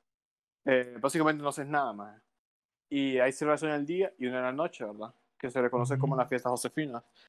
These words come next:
Speaker 1: Entonces, una vez un amigo me contó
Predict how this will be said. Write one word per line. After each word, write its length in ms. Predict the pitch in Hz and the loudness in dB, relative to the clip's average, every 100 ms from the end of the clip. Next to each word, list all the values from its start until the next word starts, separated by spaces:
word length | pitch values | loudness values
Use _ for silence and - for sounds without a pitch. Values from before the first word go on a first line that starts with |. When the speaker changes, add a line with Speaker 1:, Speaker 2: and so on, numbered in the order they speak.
| _ _ _ 135 | _ _ _ -2
Speaker 1:
Entonces, 460 | 131 131 127 147 | -2 0 2 2
una 240 | 143 131 131 | 4 4 4
vez 560 | 135 135 131 123 - | 2 2 -2 -6 -8
un 100 | 131 | -8
amigo 200 | 135 139 | -6 -4
me 100 | 139 | -4
contó 400 | 135 120 143 175 | -4 -6 -6 -8